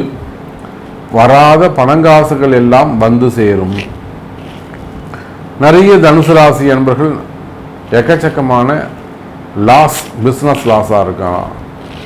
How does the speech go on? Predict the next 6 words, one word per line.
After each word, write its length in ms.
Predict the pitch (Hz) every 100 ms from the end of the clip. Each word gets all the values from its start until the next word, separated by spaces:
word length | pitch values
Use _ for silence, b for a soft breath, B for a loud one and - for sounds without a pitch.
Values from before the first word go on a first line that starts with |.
| -
ஃபேமிலி 420 | - 143 165 165 127
லாஸ் 200 | 110 107 107
ஆகி 220 | 98 90 92
இருக்கலாம், 400 | 90 85 82 - - 110
ரிலேஷன்ஷிப்பாக 760 | 147 - 139 - 107 95 90 95
இருக்கலாம், 400 | 92 95 87